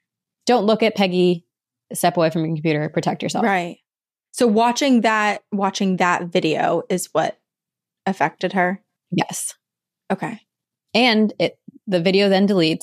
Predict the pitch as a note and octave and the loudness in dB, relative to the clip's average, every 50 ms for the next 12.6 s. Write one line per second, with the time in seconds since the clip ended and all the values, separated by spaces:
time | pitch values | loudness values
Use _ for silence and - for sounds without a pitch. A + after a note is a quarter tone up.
0 | - - - F3 E3+ E3+ E3+ E3+ F3 F#3 F3+ - - F3+ E3+ E3 - - E3+ E3 | -8 -4 -2 0 2 2 2 0 -2 -4 -8 -4 -2 0 0 0 0 -2 -4 -2
1 | - D#3 D3+ D#3+ - D3 D3+ D#3+ - - - - - - - - G#3+ - _ _ | -2 -2 -2 -2 0 -2 -2 -2 -2 -4 -4 -4 -6 -10 -12 -14 -18 -20 _ _
2 | - - - - - - - - _ _ _ _ - - G#3 G3 E3+ G3+ A#3+ A#3 | -20 -20 -20 -20 -20 -20 -20 -20 _ _ _ _ -14 -10 -8 -6 0 0 2 2
3 | C4+ C4+ C#4+ D4 C#4 C#4+ C#4+ C#4 C4 C4 - - G#3+ G#3 G#3+ G3+ F#3+ G3+ G#3 G#3+ | 4 4 4 4 4 4 4 4 2 2 2 2 2 4 4 4 4 4 4 4
4 | G3 A3 G3+ F#3+ G#3 G3 - F3+ E3+ E3+ F3 - - F3 E3 D#3+ D#3+ - F3 E3+ | 2 2 2 0 -2 -2 0 -2 0 0 -2 0 0 0 0 0 0 0 0 2
5 | G#3 A3 - - G3 G3 G3 G3 G3 F#3 F3 D#3+ E3 E3 D#3+ - D#3+ D#3 D#3 D#3+ | 2 2 2 2 2 2 4 4 4 4 2 2 2 0 -2 -2 -2 -2 -2 0
6 | D#3+ D3+ D3+ D3+ D3 D3 D3 - D#3 D3+ E3 D#3 - - - - E3 - F3+ - | 0 0 0 0 0 -2 -2 0 0 -2 -2 -2 -4 -4 -4 -2 -2 -4 -2 -2
7 | - D#3 D3+ - E3 - F3+ F3 - F#3 F#3 E3+ D#3+ D#3+ D#3+ F3+ G3+ - - - | -2 -2 0 -2 -2 0 0 0 2 2 2 2 2 0 -2 -2 -4 -6 -12 -14
8 | - D#3+ - D#3 D3+ D3+ D3+ - F#3 - G3 F3+ - _ _ _ _ _ - E3 | -12 -6 -2 -2 -2 -2 -4 -6 -6 -4 -4 -4 -6 _ _ _ _ _ -2 0
9 | D3+ D3+ D3+ D3+ F3 F3 F#3 F#3+ G3+ G#3 G#3 G#3+ A3 G#3+ F#3 D#3+ E3 D#3+ D#3 D3 | 0 0 0 2 2 2 2 4 4 2 2 2 2 2 0 0 -2 -2 -2 -2
10 | D#3+ - - - F#3 - - - - _ _ _ _ _ _ _ _ _ _ _ | -2 -2 -2 -4 -6 -10 -14 -18 -20 _ _ _ _ _ _ _ _ _ _ _
11 | _ - - - - E3+ E3+ E3 E3 E3 E3 - - F3 E3 D#3+ D#3 D#3+ F3+ - | _ -14 -4 0 2 4 4 4 4 2 0 0 0 0 2 2 2 0 0 -2
12 | _ _ _ _ _ _ _ - F3+ E3+ D#3+ | _ _ _ _ _ _ _ 0 2 2 2